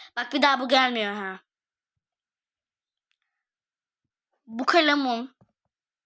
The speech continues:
Özel bir şey bu bak. Hipografi.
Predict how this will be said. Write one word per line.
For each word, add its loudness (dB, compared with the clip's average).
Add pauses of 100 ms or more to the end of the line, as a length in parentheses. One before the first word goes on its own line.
(440)
Özel 2
bir -8
şey -2
bu -10
bak. -12 (1700)
Hipografi. -6